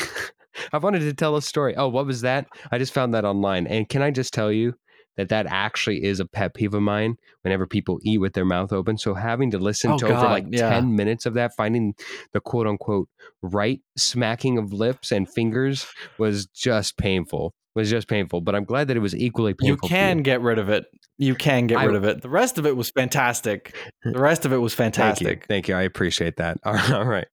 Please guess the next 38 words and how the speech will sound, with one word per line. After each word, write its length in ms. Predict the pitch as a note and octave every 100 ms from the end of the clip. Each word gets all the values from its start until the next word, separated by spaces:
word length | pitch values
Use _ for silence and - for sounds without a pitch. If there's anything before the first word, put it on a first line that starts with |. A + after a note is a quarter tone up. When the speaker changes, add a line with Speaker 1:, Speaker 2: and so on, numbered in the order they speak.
| - - D3+
Speaker 1:
Um, 380 | A2+ A2 G#2 G#2
I'm, 300 | - A2 G2+ -
<laughs> 100 | -
I'm 360 | C3 G2+ G#2+ G#2
very 260 | G#2+ C3 B2
much 220 | A2 -
getting 200 | A#2 A2+
into 100 | A2+
Speaker 2:
All 40 | B2+
Speaker 1:
the 60 |
Speaker 2:
right. 40 | B2
Speaker 1:
spirit 260 | - D#3+
of 100 | C#3
things, 340 | C3 C3 B2 A2
and, 240 | G#2 G2 - - - B2+
and 200 | G2+ F#2+
I 80 | F#2+
wanted 300 | F#2+ G#2+ G#2
to 60 | A2
make 140 | G#2
sure 160 | - G#2+
we 120 | G2
told 260 | F#2+ A2+ G#2
a 40 |
story 360 | - G#2 G2 F#2+
at 140 | F#2+
least 260 | D3 C#3 -
once 320 | G2 F#2+ F2+
on 160 | F#2+
this 180 | F#2+ F#2+
Thanksgiving 520 | - F2 - G2 F2+
Day, 300 | F2+ G#2 G2 G2
and 240 | A#2 F#2+
you'll 80 | -
Speaker 2:
Okay. 80 | -
Speaker 1:
fi-, 100 | -
hear 240 | - A#2+ A2
it 140 | G2